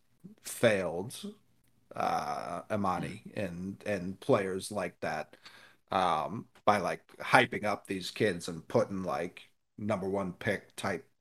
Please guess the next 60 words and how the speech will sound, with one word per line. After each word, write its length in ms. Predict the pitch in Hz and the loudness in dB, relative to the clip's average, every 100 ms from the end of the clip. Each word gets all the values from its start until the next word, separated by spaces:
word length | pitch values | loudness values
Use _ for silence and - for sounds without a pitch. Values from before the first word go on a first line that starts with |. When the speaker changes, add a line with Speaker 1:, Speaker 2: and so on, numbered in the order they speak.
| _ | _
Speaker 1:
stress 540 | - - 127 120 113 107 | -2 0 6 8 8 4
on 160 | 98 | 2
their 180 | 98 90 | 0 -2
shoulders, 540 | - 110 101 82 95 | 2 2 2 0 2
whether 260 | 113 170 160 | 12 12 12
or 40 | |
not 140 | 143 143 | 12 12
Speaker 2:
Right. 60 | 143 | 12
Speaker 1:
that 180 | 123 | 6
played 340 | - 127 113 107 _ - - | 6 6 6 2 _ -20 -6
an 120 | 110 113 | 2 6
influence 560 | 127 113 107 101 90 | 6 6 4 2 -2
is 140 | 90 90 | -4 0
di-, 80 | |
Akil 400 | 113 104 - 147 | 2 4 12 12
Carr, 400 | 139 196 202 117 | 12 12 12 12
yeah, 180 | 123 180 | 12 8
thank 340 | - 180 190 - | 8 6 6 2
you. 140 | 85 | -2
Like, 260 | 85 92 107 | 0 6 12
Speaker 2:
I 40 | 139 | 12
was 200 | 175 185 | 12 10
Speaker 1:
there 80 | |
Speaker 2:
gonna 40 | 170 | 12
say, 40 | |
yeah, 160 | 135 127 | 12 12
I, 40 | 180 156 - _ | 12 6 -10 _
yeah, 200 | 143 107 92 | 12 12 12
I 80 | 117 | 6
think 140 | 185 151 | 10 10
it's 80 | |
something 240 | 131 104 92 | 10 6 8
to 200 | 123 135 | 8 8
it. 60 | - - - _ _ _ _ _ _ - | 4 -6 -20 _ _ _ _ _ _ 12
Speaker 1:
Definitely 400 | 190 - 208 139 | 12 12 12 6
something 260 | 127 95 92 | 6 4 2
to 140 | - 85 | -2 -4
it. 140 | 65 - | -4 -8
It's 160 | 110 | 0
like, 220 | 104 90 - - - | 2 2 -4 -6 0
and, 300 | 110 104 127 | 0 8 12
and 200 | 156 139 | 12 12
now 420 | 160 220 165 - | 12 12 12 12
that 180 | 151 143 | 12 12
they 100 | 131 | 12
can 300 | 120 160 214 | 10 12 12
access 360 | 156 127 127 113 | 12 12 8 2
some 180 | 120 110 | 4 6
money, 280 | 113 135 | 8 8
I'm 100 | 131 | 8
not 200 | 120 131 | 10 10
saying 160 | 143 123 | 8 6
that's 160 | 117 117 | 6 2
a 60 | |
bad 420 | 85 117 151 165 | 4 10 10 10
thing, 260 | 107 95 107 | 4 0 0
but 140 | 104 | 0
it's 180 | 98 98 | 0 4
like, 200 | 120 101 | 4 4
Speaker 2:
Mm. 240 | 80 69 | 2 -4